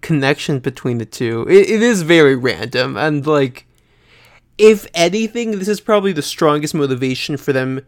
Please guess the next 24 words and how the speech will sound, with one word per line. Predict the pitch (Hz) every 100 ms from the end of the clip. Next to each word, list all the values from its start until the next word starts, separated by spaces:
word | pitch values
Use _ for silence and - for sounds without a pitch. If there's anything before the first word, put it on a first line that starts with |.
| _
to | 156
realize | 127 131 131 131
that | 123 113
they | 113
need | 110 117 120
to |
steal | - - 120
a | 107
Pokemon, | - 113 147 151 160 196 - _ _ _ -
because | 135 135
they're | 139
like, | 135 123 120 _ _ _ _ _
"Hey, | - 190
we're | 170
starting | - 240 226
a | 190
cafe, | - 165 143 175 151 117 127 143 _ _ _ -
but | 165
we | 160 160
need | 160 175
a | 147
source | 170 151 -
of | 123 113
milk. | 123 139 123 - - - -